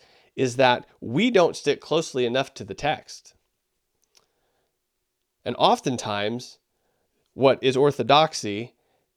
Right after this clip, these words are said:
and orthopraxy don't line up, and we need to do a much better job about that and being critical of that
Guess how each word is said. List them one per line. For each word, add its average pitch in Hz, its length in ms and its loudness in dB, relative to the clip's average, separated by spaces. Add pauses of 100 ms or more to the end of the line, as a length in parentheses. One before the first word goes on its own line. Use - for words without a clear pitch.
(160)
and 107 120 -2
orthopraxy 120 760 -2
don't 123 220 0
line 110 220 -2
up, 98 260 -4
and 113 100 -8
we 113 80 -6
need 117 140 -4
to 110 80 -16
do 110 140 -4
a 101 40 -4
much 127 300 -2
better 104 200 -4
job 113 280 -2
about 87 320 -10
that 92 240 -8
and 117 80 -10
being 101 240 -12
critical 117 520 -8
of 87 100 -12
that 90 280 -4